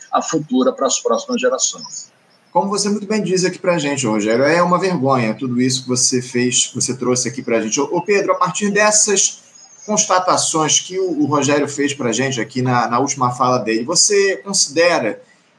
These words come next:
Speaker 2: que a política é uma das principais, se não a principal inimiga do meio ambiente? A política da maneira que ela é realizada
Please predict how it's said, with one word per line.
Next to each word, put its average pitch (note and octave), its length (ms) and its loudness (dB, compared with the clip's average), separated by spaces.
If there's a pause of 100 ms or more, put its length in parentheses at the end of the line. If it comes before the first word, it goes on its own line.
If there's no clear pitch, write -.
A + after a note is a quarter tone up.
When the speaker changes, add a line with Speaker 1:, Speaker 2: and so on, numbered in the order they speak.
Speaker 2:
que E3 100 0
a D#3+ 80 2
política D#3 840 0
é D3 140 0
uma D3+ 240 0
das C3+ 160 0
principais, D3+ 540 -2
se D3+ 80 -4
não D#3 80 0
a D#3 100 0
principal D#3 440 0
inimiga C#3+ 680 -2 (160)
do B2+ 60 -4
meio C3 180 2
ambiente? C3+ 320 2
A C3+ 40 0
política D3 380 -2
da F#3 80 0
maneira E3 320 2
que E3+ 100 -6
ela E3 100 2
é E3+ 40 4
realizada E3 840 2